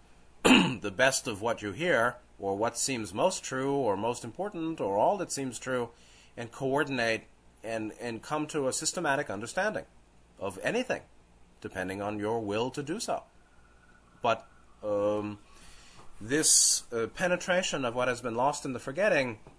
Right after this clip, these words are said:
is certainly an important part of, um, ooh, the spiritual development in third density physical for anybody, positive or negative, wanderer or not. But for wanderers in particular, um, it's very helpful. <laughs>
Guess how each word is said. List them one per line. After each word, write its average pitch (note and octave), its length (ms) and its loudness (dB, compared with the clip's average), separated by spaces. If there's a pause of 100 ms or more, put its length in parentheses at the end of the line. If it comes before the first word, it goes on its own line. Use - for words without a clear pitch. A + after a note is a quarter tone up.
is D3+ 200 4
certainly G3 420 0
an A#2+ 80 -2
important B2 460 -4
part D#3+ 360 2
of, G#2 460 2 (180)
um, G#2 500 0 (1700)
ooh, A2+ 180 -4
the G2+ 120 -4
spiritual E3+ 360 0
development D3 560 4
in D3 120 0
third D3+ 200 2
density D3+ 340 0
physical E3+ 380 -4
for A2+ 200 2
anybody, F3+ 520 4 (440)
positive G#2+ 340 -2
or G#2 60 0
negative, D#3 440 -2 (120)
wanderer G#2+ 400 4
or G2+ 40 4
not. B2 300 0 (240)
But A2+ 160 6
for A#2 120 0
wanderers B2 460 6
in A2 80 -4
particular, B2+ 560 4 (920)
um, F#2+ 320 2
it's F#2+ 140 -6
very A#2 280 4
helpful. A#2 760 2
<laughs> - 60 -20